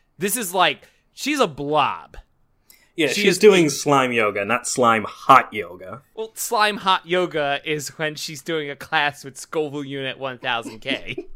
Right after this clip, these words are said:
Speaker 2: <laughs> And also, she doesn't turn on the A C.
Speaker 1: Oh, absolutely not, because she's, she's all like, "You need to sweat it out," 'cause that's how slimes lose weight.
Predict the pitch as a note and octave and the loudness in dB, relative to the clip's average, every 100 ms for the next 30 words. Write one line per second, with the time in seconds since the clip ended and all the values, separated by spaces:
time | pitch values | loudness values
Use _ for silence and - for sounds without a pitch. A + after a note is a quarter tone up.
0 | - - - - - _ _ _ _ _ | -8 -10 -10 -20 -20 _ _ _ _ _
1 | _ _ _ _ _ _ _ D3 C#3 C#3+ | _ _ _ _ _ _ _ -2 2 2
2 | C#3 C3 - B2+ B2 B2 A2 B2 A2 G2+ | 2 -2 -2 0 0 0 -2 0 0 0
3 | F#2+ F#2+ F#2+ - F2+ F2+ C#3 _ _ _ | -4 -8 -8 -8 -10 -12 -18 _ _ _
4 | _ _ _ _ _ _ _ _ E3+ C3+ | _ _ _ _ _ _ _ _ -8 -4
5 | D3+ D3 E3 C#3+ C#3 C#3 A2 A2+ D3 D3+ | -6 -4 -6 -6 -4 -6 -6 -12 -10 -10
6 | - - F3 E3+ - - F#3 D#3+ F3+ E3 | -12 -16 -12 -12 -14 -14 -14 -2 0 0
7 | D#3 D3 E3 D#3+ C#3+ - E3+ D3 C#3+ F3+ | -2 -4 -12 -12 -12 -12 -8 -6 -2 0
8 | D3+ G#2+ G2+ _ _ _ - F3+ G#3+ - | 0 -2 -10 _ _ _ -10 0 0 0
9 | G#3+ - A3+ A3+ A3 G3 A3+ F#3+ B3 E4+ | -6 -4 0 0 0 -6 -10 -2 0 0
10 | G3+ _ | -2 _